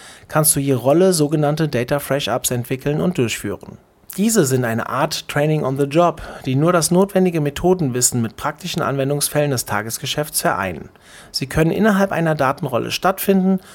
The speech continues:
oder als Workshops mit der Teilnahme von Vertretern mehrerer Datenrollen, wobei der Fokus stets auf der Lösung einer konkreten Fragestellung des Unternehmens gelegt wird.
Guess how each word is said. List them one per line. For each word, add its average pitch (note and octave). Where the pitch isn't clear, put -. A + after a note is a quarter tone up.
oder E3+
als C#3+
Workshops D#3+
mit C3+
der A#2
Teilnahme D3+
von A#2+
Vertretern D3
mehrerer F3
Datenrollen, B2+
wobei A2
der A#2
Fokus C3+
stets F3
auf D#3+
der B2+
Lösung B2+
einer A2
konkreten C#3
Fragestellung E3
des C#3+
Unternehmens A2+
gelegt C3+
wird. -